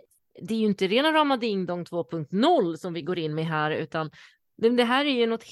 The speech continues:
helt annat. Här, här får vi ju liksom någon form av tjugotals, eh, kuplett, eller?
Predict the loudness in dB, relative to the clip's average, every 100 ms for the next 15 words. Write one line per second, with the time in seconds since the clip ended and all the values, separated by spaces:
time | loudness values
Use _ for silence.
0 | -6 -6 -4 -4 -4 -6 -8 -4 -2 -2
1 | 0 0 0 -4 -6 -4 -2 -2 -4 -4
2 | -2 -4 -4 -6 -4 -4 -4 -4 -8 -10
3 | -6 -6 -4 -8 -8 -6 -4 -4 -6 -10
4 | -20 -14 -10 -8 -8 -10 -16 _ _ _
5 | -6 -6 -4 -8 -8 _ -18 -18 -18 _
6 | 0 2 2 -4